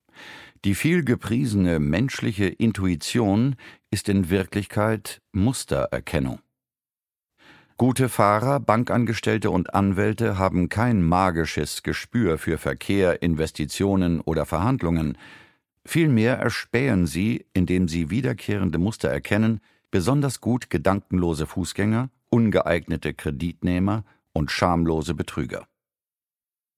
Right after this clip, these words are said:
Wie sich ebenfalls herausstellte, sind die biochemischen Algorithmen des menschlichen Gehirns alles andere als vollkommen. Sie beruhen auf Entscheidungsregeln,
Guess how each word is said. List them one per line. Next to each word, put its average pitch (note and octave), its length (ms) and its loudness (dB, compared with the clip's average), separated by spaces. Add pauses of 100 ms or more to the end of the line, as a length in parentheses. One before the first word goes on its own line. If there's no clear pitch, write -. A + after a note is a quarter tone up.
(540)
Wie G2 100 -2
sich G2+ 180 0
ebenfalls A2+ 460 2
herausstellte, A#2 920 0
sind G2 280 -2
die F#2+ 80 2
biochemischen A2 880 0
Algorithmen F#2 720 0
des D#2+ 160 -2
menschlichen F2+ 540 0
Gehirns F#2 640 0
alles F#2 300 0
andere F2 520 2
als D#2+ 280 -2
vollkommen. E2 720 -2 (1000)
Sie G#2 180 2
beruhen A#2 480 2
auf F#2+ 240 0
Entscheidungsregeln, F#2+ 1400 0